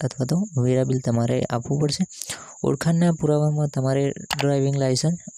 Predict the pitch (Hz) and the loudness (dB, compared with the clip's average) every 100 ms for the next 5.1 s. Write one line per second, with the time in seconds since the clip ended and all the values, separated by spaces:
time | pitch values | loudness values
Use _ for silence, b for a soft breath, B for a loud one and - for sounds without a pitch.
0 | - - 139 131 131 - - 120 127 - | -14 -4 -2 0 0 0 -2 0 -4 -4
1 | - 147 - 135 123 123 139 175 B B | -2 -2 -2 -2 0 0 -2 -4 B B
2 | B - 123 139 - 143 147 139 135 127 | B -4 0 0 0 0 -2 -2 -2 0
3 | 120 117 131 131 127 123 127 123 147 135 | 0 0 0 2 2 2 2 0 0 -2
4 | 123 117 - 139 131 170 - 139 131 135 | -2 -2 -2 -4 0 0 0 0 2 4
5 | 151 | 2